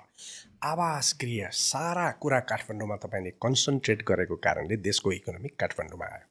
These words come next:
काठमाडौँमा स्कोप छ। अब कोटेश्वरको के अरे, अ, ठिमी चोकको मकै बेच्ने एकजना महिलाको कुरा गरौँ। अ, उनले एउटा छोरी लिएर आएको छ गाउँबाट, पढाउने उपाय छैन।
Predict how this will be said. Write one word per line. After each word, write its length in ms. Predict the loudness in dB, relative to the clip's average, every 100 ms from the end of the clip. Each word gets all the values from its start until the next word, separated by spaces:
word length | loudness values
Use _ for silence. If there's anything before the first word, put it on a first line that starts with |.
| _ _ _ _ -20 -20 _ _ _ 2
काठमाडौँमा 560 | 2 6 10 10 10 8
स्कोप 420 | 8 8 10 8 8
छ। 80 | 4 4 0 -6 _ _ _ _ _ 2
अब 440 | 6 6 4 0 _ _ 4
कोटेश्वरको 800 | 4 6 6 6 4 6 8 8
के 160 | 6 4
अरे, 200 | 6 4 0 -8 -2
अ, 180 | -2 -2 10
ठिमी 240 | 12 12
चोकको 420 | 8 6 6 8
मकै 360 | 6 6 4 4
बेच्ने 440 | 4 2 0 0
एकजना 300 | 0 -2 -2
महिलाको 460 | -2 0 2 0 0
कुरा 220 | -8 -8
गरौँ। 220 | -6 -10 -12 _ _ _ _ _ _ -8
अ, 340 | -4 -2 -4 0
उनले 500 | 6 8 8 6 6 2 -2 _ _ _ _ 10
एउटा 260 | 12 12 10
छोरी 420 | 8 6 6 8
लिएर 240 | 6 4
आएको 280 | 4 2 -4
छ 120 | -6
गाउँबाट, 440 | 0 0 0 -2 -2 -4 _ _ _ _ _ _ 4
पढाउने 300 | 10 12 12
उपाय 340 | 12 10 6 6
छैन। 340 | 0 -2